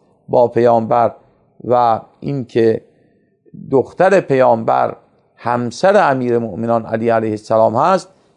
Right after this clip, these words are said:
یک نمونهٔ دیگر و مورد دیگری از ارتباط تنگاتنگ پیامبر و امیرالمؤمنین است و نزدیکی امیر مؤمنان با پیامبر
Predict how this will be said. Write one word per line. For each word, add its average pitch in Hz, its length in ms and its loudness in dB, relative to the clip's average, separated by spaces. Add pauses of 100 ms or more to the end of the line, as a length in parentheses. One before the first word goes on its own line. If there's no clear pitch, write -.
یک 147 380 -2 (880)
نمونهٔ 123 560 -2
دیگر 135 400 0
و 147 120 2
مورد 120 440 -2
دیگری 135 480 -2
از 170 360 -2 (540)
ارتباط 123 720 0
تنگاتنگ 123 1000 0
پیامبر 165 840 -2 (140)
و 143 140 -2 (260)
امیرالمؤمنین 117 920 -4
است - 200 -16 (340)
و 127 140 0
نزدیکی 120 960 0 (720)
امیر 156 340 0
مؤمنان 143 520 -2 (360)
با 131 200 2
پیامبر 131 720 0